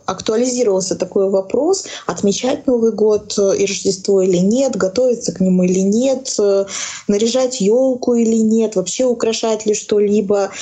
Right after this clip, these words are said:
ставить ли ёлку в центре города и так далее. Вот что вы могли бы сказать по этому поводу? Насколько важно, на ваш взгляд, эту ёлку, возможно,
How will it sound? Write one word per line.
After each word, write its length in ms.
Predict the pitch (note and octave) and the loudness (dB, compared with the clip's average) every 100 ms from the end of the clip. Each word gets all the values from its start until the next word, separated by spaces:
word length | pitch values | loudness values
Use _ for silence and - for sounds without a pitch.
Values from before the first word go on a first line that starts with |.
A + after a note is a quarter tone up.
| - - | -12 -10
ставить 480 | - G#3+ G#3+ G#3 | -4 -2 0 0
ли 60 | G3 | 0
ёлку 840 | F#3+ G#3+ A3 G#3+ - G3+ F#3+ F3+ | 2 2 2 0 0 2 4 2
в 80 | F3 | 0
центре 400 | - G3 F#3 F#3+ | -2 -4 -2 -2
города 520 | F#3+ A3 C#4+ B3+ G3+ | 0 2 2 0 0
и 200 | G#3 G#3 | -2 -2
так 240 | G3+ A3 G#3 | -4 -2 -2
далее. 320 | G3+ D#3 D3 - - - | 0 0 -2 -4 -8 -2
Вот 200 | G#3+ G#3+ | -2 -2
что 380 | - - - G4 | -6 -2 2 2
вы 80 | |
могли 260 | C#4+ A#3 B3 | 2 2 2
бы 100 | C4 | 0
сказать 460 | B3 G#3+ A3+ C#4 - | 0 0 0 0 0
по 60 | |
этому 420 | G3+ B3 A#3 A3 | 0 0 0 0
поводу? 460 | A3 A#3 G3+ F3 D3 - - | 0 0 0 -2 -4 -4 -4
Насколько 640 | G#3 G3+ - E4 F4 A#3+ | -4 -2 0 0 0 -2
важно, 580 | G3 G3+ D4 F#4+ - G3+ | 0 0 0 0 0 2
на 160 | G3 G#3 | 2 0
ваш 260 | G#3+ F#3+ | 0 -2
взгляд, 500 | - - F3 D3 - - | -4 0 0 0 -6 -8
эту 220 | G3+ - | -4 -2
ёлку, 760 | F#3+ A#3+ D#4 F4+ F4+ G#3+ - - | 0 2 2 2 2 0 -2 -2
возможно, 800 | F#3+ G3+ G3+ A#3+ D4 B3+ B3 A#3 | -2 0 2 0 2 2 2 0